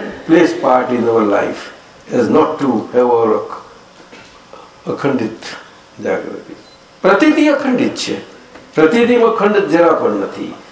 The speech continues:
એ બહુ સમજવાની વાત છે, બહુ મોટા મોટી વાત આ છે. અને પ્રતીતિ લક્ષ વગર હોય જ નહીં. Pratiti is continuous. It will never, it will at the end.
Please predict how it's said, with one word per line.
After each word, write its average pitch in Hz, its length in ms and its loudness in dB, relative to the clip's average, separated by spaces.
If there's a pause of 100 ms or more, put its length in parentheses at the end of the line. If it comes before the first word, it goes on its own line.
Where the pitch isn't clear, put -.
એ 175 100 2
બહુ 170 200 2
સમજવાની 113 580 0
વાત 90 240 -6
છે, - 120 -12
બહુ 143 160 2
મોટા 156 320 2
મોટી 151 220 0
વાત 139 240 0
આ 107 180 -6
છે. - 200 -12 (1500)
અને 180 100 2
પ્રતીતિ 277 500 4
લક્ષ 220 300 0
વગર 202 240 2
હોય 160 240 4
જ 131 120 -2
નહીં. - 420 -8 (920)
Pratiti 285 840 2
is 247 320 0
continuous. 208 1080 0 (240)
It 185 160 -10
will 175 180 0
never, 160 240 0 (840)
it - 160 -10
will 170 420 -2
at 139 80 -8
the 143 120 4
end. - 280 -2